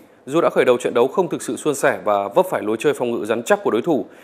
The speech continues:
nhưng chỉ cần những ngôi sao chớp được khoảnh khắc, Brazil đã giữ trọn vẹn ba điểm trên sân nhà.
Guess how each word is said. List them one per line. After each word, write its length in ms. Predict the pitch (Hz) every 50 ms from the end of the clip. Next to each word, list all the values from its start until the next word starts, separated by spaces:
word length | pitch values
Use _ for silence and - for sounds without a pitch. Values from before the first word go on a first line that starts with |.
| - - - -
nhưng 140 | 190 208
chỉ 140 | - - 151
cần 220 | - - 135 131 135
những 100 | 143 156
ngôi 120 | 175 156
sao 200 | - - 156 143
chớp 180 | 127 - 190 160
được 100 | 139 -
khoảnh 140 | 120 101
khắc, 180 | - 151 165 170 165
Brazil 320 | 127 127 120 123 131 123 113
đã 100 | 107 104
giữ 160 | 127 127 120
trọn 200 | - - 95 107
vẹn 180 | 117 107 -
ba 120 | 110 123 123
điểm 180 | 120 117 98
trên 80 | 90 110
sân 160 | - 131 120
nhà. 220 | 123 120 110 98